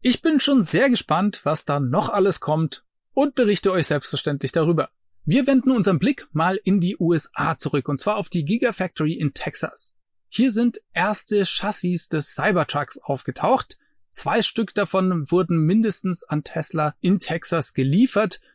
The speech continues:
Das Ganze hat Joe Techtmeier gefilmt, der hier regelmäßig Drohnenflüge unternimmt. Und er schrieb dazu, es könnte sich dabei um Testkarosserien handeln, die zur Einrichtung der ersten Produktionslinie gehören.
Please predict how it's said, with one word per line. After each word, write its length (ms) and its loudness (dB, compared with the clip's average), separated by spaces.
Das 160 -4
Ganze 340 0
hat 220 -2
Joe 240 -2
Techtmeier 760 -2
gefilmt, 680 -2
der 160 0
hier 320 -2
regelmäßig 480 0
Drohnenflüge 680 2
unternimmt. 560 0
Und 140 0
er 180 2
schrieb 240 0
dazu, 480 2
es 200 -2
könnte 260 0
sich 160 0
dabei 240 0
um 160 -2
Testkarosserien 1040 -2
handeln, 420 0
die 100 0
zur 260 -4
Einrichtung 540 0
der 140 0
ersten 360 -2
Produktionslinie 960 0
gehören. 520 -2